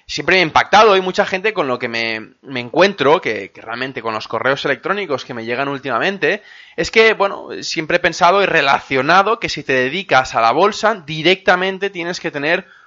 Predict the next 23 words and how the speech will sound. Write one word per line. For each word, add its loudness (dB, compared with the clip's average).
muchísimo -2
dinero, 2
que -12
si -10
no -2
eres -6
millonario 0
es 0
que 0
no -2
te 2
dedicas 4
realmente 2
a 6
la 2
bolsa 4
o, 6
o 0
que 2
haces -4
alguna -2
cosa -4
mal. -8